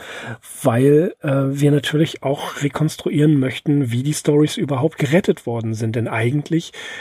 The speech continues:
äh, verdanken wir es ja wirklich Barlow und August Derleth und einigen anderen Fans,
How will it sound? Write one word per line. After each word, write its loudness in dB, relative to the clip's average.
äh, 2
verdanken 0
wir 4
es -4
ja 2
wirklich 0
Barlow 2
und -4
August 0
Derleth 2
und -4
einigen -2
anderen -2
Fans, -2